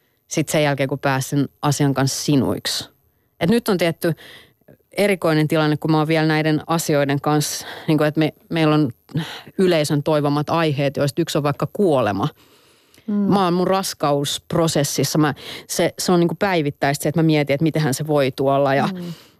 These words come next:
Speaker 1: onkohan se vielä edes elossa. Niinku, et s-, sä vaan koko ajan niinku pyörittelet niitä ja, ja se huoli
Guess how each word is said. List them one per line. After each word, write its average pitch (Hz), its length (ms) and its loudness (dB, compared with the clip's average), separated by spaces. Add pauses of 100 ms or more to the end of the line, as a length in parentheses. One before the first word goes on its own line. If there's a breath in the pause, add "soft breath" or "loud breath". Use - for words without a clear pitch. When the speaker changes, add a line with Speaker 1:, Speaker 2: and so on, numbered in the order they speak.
(240)
Speaker 1:
onkohan 170 320 2
se 156 120 0
vielä 156 200 2
edes 160 140 -4
elossa. 151 580 0 (100)
Niinku, 170 260 2
et 156 140 -2 (140)
s-, - 140 -4 (120)
sä 196 140 0
vaan 180 180 2
koko - 340 0
ajan 151 240 0
niinku 147 160 -2
pyörittelet 147 680 0
niitä 139 300 2
ja, 135 200 2 (340 loud breath)
ja 147 100 2
se 160 120 0
huoli 156 520 2